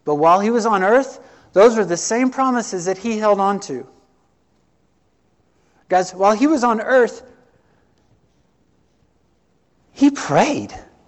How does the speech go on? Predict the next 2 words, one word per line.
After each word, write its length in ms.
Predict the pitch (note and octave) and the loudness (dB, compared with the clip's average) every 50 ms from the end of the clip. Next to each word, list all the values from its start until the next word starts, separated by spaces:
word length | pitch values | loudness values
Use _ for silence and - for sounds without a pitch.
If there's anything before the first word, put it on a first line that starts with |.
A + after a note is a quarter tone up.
| _ _ _ _ _ _ _ _ _ _ _ _ _ _ _ _ _ - - - - - - - _ - - _ _ _ _ _ _ _ | _ _ _ _ _ _ _ _ _ _ _ _ _ _ _ _ _ -20 -20 -20 -20 -20 -20 -20 _ -20 -20 _ _ _ _ _ _ _
Scriptures 600 | - - - D#4 D4 A#3+ - - A#3+ G#3+ - - - - - - | -10 -2 2 4 4 4 4 2 0 0 0 -2 -8 -10 -8 -6
often 640 | G#3+ C4 C#4+ D4+ D4 - C#4+ C4 G#3+ D#3+ B2+ - | 2 4 4 4 4 2 0 0 0 -2 -4 -8